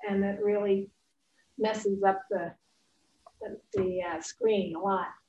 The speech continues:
Are there any other comments? Um, okay, so I thought maybe we could work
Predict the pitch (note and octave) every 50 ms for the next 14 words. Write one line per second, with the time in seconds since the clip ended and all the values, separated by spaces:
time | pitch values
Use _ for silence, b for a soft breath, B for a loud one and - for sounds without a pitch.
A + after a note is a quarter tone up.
0 | _ - F3+ F3+ - - - - - - - - - _ _ _ _ _ _ D4
1 | - - - - - _ _ _ _ - - - _ _ _ _ _ _ _ _
2 | _ _ _ _ _ _ _ _ _ _ _ _ _ _ _ _ _ _ _ _
3 | _ _ _ _ _ _ _ _ _ _ _ _ _ _ _ _ _ - C4+ B3+
4 | A#3+ B3 B3+ B3+ C4 B3+ - B3+ B3 B3 C4+ B3+ - - - C#4+ C4 C4+ C#4+ D4+
5 | D#4 D#4+ D#4 D#4+ D#4 - - - _ _ _ _ _ _ _ _ _ _ _ _
6 | _ _ _ _ _ _ _ _ _ _ _ _ _ _ _ _ _ _ _ _
7 | _ _ _ _ _ _ _ _ _ _ _ _ _ _ _ _ _ _ _ _
8 | _ _ _ _ _ _ _ _ _ _ _ _ _ _ _ _ _ _ _ _
9 | - - _ _ _ _ _ _ _ _ _ _ _ - - - _ _ _ _
10 | - - A#3+ A#3 A3+ A3+ A#3 - - - D#4+ D#4+ D#4+ D4+ C#4 C4 C4+ C4 - -
11 | - C#4+ C4+ - - C#4 C#4+ - E4 E4 E4+ - E4 E4+ F4 E4+ D#4+ D4 C#4 C#4+
12 | D4+ D4 - C#4 A#3 A#3+ C4 C4+ C#4 D#4 - -